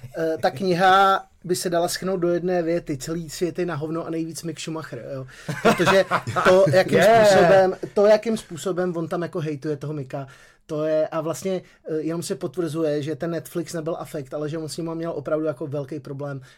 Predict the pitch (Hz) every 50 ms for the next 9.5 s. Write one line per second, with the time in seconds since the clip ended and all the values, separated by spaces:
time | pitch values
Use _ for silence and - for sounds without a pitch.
0 | _ - 143 156 156 165 160 160 160 156 151 143 143 147 147 147 156 147 156 151
1 | 131 135 160 143 135 139 147 151 147 139 - 139 143 143 143 143 135 - 143 139
2 | 139 135 135 131 - - _ - - - 175 170 - 160 170 - 156 - - 175
3 | 180 151 120 - 202 175 180 185 185 180 - - 175 160 160 143 - 180 170 180
4 | 180 170 180 180 170 175 175 170 165 175 175 - - - - 175 170 170 165 147
5 | 165 160 - 170 151 147 165 165 165 160 - 165 156 - 170 160 139 - - 170
6 | 160 147 170 156 160 151 - - 156 - - 156 - - 165 147 156 151 160 156
7 | 185 160 - 170 156 143 - - 165 147 147 151 - - 143 147 147 156 147 147
8 | 143 151 156 - - - 165 156 151 - - 147 135 - - - - - - -
9 | - _ - 165 160 156 151 151 151 147